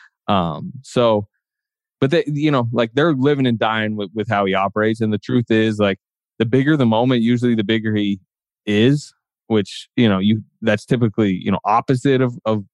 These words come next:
I wouldn't even consider him a role guy, but, you know, kind of a role guy at times. Um, so, you know, you just trust if you're the Warriors that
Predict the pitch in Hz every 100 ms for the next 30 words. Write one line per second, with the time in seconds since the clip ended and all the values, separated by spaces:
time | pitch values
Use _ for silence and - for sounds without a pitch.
0 | _ - 139 147 123 107 107 120 123 123
1 | 117 117 120 117 120 117 - 208 131 -
2 | 127 120 98 95 90 92 87 87 - 92
3 | 110 - - _ - 107 98 85 85 107
4 | - 117 107 - _ _ _ - 120 120
5 | 120 160 - - 127 143 - - 110 120
6 | 113 107 110 120 123 110 107